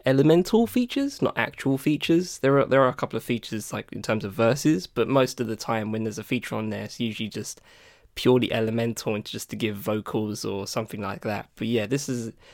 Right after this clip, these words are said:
she's a very interesting artist to me, and, uh,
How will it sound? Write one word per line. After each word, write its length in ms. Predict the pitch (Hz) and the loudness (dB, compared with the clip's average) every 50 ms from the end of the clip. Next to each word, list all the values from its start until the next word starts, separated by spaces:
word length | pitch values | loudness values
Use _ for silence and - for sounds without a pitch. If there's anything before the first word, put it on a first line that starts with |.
| - - - _ _ | -20 -20 -20 _ _
she's 400 | _ - - 143 - - 156 170 | _ -16 -12 -6 -2 -2 0 0
a 60 | 175 | 0
very 280 | 143 156 151 156 147 101 | 4 6 8 8 8 8
interesting 380 | 127 135 - - - 123 117 113 | 6 4 2 0 0 0 2 2
artist 340 | 113 117 110 113 - - - | 2 2 0 -2 -4 -8 -6
to 80 | - 117 | -4 -2
me, 340 | 113 113 110 107 107 107 - | 0 0 0 -2 -4 -4 -4
and, 320 | - 110 110 110 104 - | -4 -4 -4 -4 -4 -4
uh, 360 | 110 110 107 110 107 104 101 | -4 -2 -4 -4 -4 -6 -6